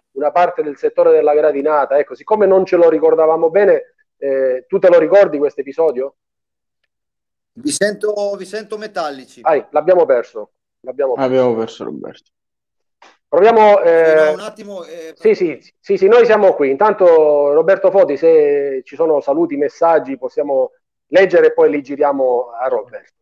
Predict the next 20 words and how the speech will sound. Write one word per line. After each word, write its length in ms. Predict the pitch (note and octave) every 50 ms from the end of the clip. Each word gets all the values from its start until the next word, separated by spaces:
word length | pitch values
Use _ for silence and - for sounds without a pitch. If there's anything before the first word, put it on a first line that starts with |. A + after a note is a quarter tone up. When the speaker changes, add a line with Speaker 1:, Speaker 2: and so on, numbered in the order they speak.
| _ _ _ _ _
Speaker 1:
in 80 | -
attesa 260 | - - D3 C#3 C3+ B2
che 60 | A#2+
Speaker 3:
Sì, 100 | - G3+
Speaker 1:
si 140 | F#3 D3+ C3
ricolleghi. 320 | A#2+ A#2+ A#2 G#2 G#2+ -
Speaker 3:
eh, 80 | - _ _ _ _ _ _ _ _ _ _
sì, 280 | _ _ - C#3+ A#2+ G#2
Bolli 460 | - A#2+ C3 C#3 C#3 C3+ B2+ B2+ A#2+
saluta 880 | - A#2+ B2 B2 B2 A#2+ A#2+ B2 A#2 A2+ A2+ A2 A2 A2 G#2+ G#2 G#2 G#2
Speaker 2:
Perché 80 | G#2 A2
vi 80 | A2+
Speaker 3:
lui 180 | A#2 A#2 A2+ G#2+
Speaker 2:
sento, 360 | G#2+ G#2 G#2 G2+ G2+ - -
Speaker 3:
e 40 | -
Speaker 2:
vi 60 | D#3
sento 280 | C#3 - F3 F3 _ E3+
in 60 | D#3+
modo 160 | D#3+ E3 E3 _
metallico. 380 | E3 D#3 _ C#3 - - _